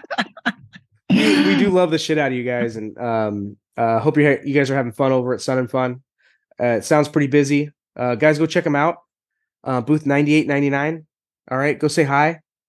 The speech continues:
Speaker 2: Tell 'em you're a Fly Cool Shit fan. They're gonna give you a discount on some stuff. Go buy a helmet. Go buy some shoes. Uh,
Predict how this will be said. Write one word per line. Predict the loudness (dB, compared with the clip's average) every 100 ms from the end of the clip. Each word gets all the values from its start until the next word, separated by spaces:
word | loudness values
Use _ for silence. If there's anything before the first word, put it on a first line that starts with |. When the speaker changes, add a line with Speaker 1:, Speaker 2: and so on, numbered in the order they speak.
| _ _ _
Speaker 2:
Tell | -2
'em | 2
you're | 2
a | 2
Fly | 0
Cool | -2 -4
Shit | -4 -4
fan. | -2 -2 -2 -6 _ _ _ _
They're | -2
gonna | 0
give | 2
you | 2
a |
discount | 0 -2 0 -2
on |
some | -2 -4
stuff. | -2 -2 -2 _ _ _
Go | -6
buy | 0 2
a |
helmet. | 2 0 -2 -4
Go |
buy | -4
some | -4 -4
shoes. | 0 2 4 2 -6 _ _ _ _ _ _ _
Uh, | -2 2 2